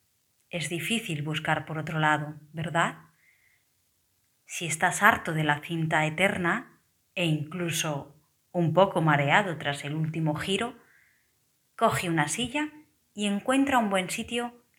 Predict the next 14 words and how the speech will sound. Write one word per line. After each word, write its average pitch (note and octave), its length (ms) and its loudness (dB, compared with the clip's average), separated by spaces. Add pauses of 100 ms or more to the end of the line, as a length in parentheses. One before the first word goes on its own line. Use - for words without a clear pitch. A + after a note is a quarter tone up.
con E3+ 220 0
vistas - 420 -2
al C#3 140 -4
santuario. D3 720 -6 (1600)
En F#3+ 160 0
el E3+ 140 4
altar D#3+ 560 4 (440)
podemos A3 460 4
reunirnos F3+ 680 0
finalmente D#3+ 1080 0
en D#3+ 260 0
paz A3+ 240 0 (380)
como D#3+ 280 0
comunidad, D#3 680 0